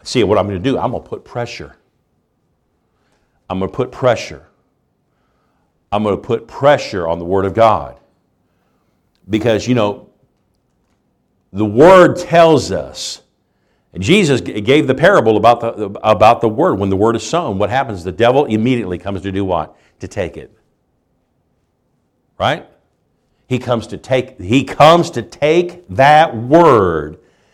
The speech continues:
that was sown into your heart. He comes to take it away from you. But see,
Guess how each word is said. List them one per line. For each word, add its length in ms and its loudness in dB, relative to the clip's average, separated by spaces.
that 240 0
was 180 0
sown 640 2
into 420 -2
your 300 4
heart. 380 2
He 40 -12
comes 200 0
to 80 -16
take 280 -6
it 60 0
away 240 2
from 220 -14
you. 100 -20
But 140 0
see, 560 4